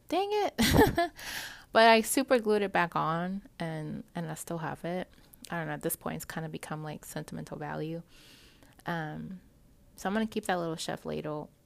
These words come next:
as long as I can, 'cause I like it. Um, but it's just weird how things that I don't normally drop, I end up dropping them.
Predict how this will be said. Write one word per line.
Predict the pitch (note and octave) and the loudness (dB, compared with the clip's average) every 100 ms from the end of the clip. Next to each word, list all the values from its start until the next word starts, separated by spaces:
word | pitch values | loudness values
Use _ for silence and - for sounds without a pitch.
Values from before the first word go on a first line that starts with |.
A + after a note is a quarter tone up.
| - | -10
as | D#3 | -8
long | D#3 D3 | -6 -8
as | D3 | -10
I | |
can, | C#3 - - | -10 -10 -12
'cause | - | -10
I | C#3+ | -8
like | C#3+ C#3+ - | -8 -8 -10
it. | - - - | -12 -16 -6
Um, | E3+ E3 D3+ - F#3+ - - - - - - - - - - - | -4 -2 -4 -6 -8 -10 -20 -20 -20 -20 -20 -20 -20 -20 -20 -4
but | G3 | 2
it's | F#3+ F#3 | 2 2
just | A3 | 0
weird | G3+ E3 D#3+ D3+ D3+ | 0 -4 -2 -2 -4
how | E3 D#3+ D#3 D3 D3+ - - - - _ - _ - _ _ - _ _ - | -4 -4 -2 -4 -6 -10 -20 -20 -20 _ -20 _ -20 _ _ -20 _ _ -8
things | F3+ F#3+ F#3 | -6 -4 -4
that | E3 | -6
I | D#3 | -6
don't | E3 E3 | -6 -8
normally | E3 E3 D#3+ D3+ C#3+ | -8 -8 -8 -10 -10
drop, | D3+ D3+ - D3+ - - _ - - - | -6 -4 -6 -10 -16 -20 _ -20 -18 -10
I | D#3+ | -8
end | D3+ | -8
up | - | -10
dropping | D#3 D#3+ D3+ D#3 - | -4 -4 -2 -6 -8
them. | - - | -8 -8